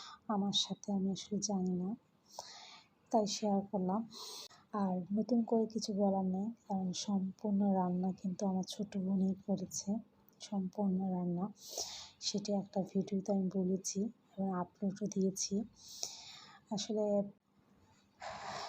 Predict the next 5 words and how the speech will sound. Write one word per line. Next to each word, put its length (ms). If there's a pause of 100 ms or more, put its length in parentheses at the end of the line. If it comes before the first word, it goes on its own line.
(300)
সবাই 340
দোয়া 240
করবেন 500 (100)
আমার 260
জন্য। 480